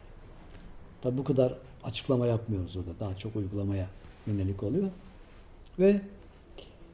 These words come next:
seans öncesi ve seans sonrası hast-, hastaların kanları alınarak kan sayımı yapılıyor.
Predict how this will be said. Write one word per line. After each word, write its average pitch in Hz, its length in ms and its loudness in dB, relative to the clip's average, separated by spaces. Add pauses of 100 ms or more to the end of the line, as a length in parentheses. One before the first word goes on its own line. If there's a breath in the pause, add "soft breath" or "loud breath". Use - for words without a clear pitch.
(1200)
seans 190 360 10
öncesi 147 440 4
ve 135 100 0
seans 143 360 -2
sonrası 117 380 -2
hast-, 120 320 -4
hastaların 120 520 0 (600)
kanları 143 400 8
alınarak 139 400 4 (140)
kan 143 180 4
sayımı 104 320 0
yapılıyor. 98 440 -4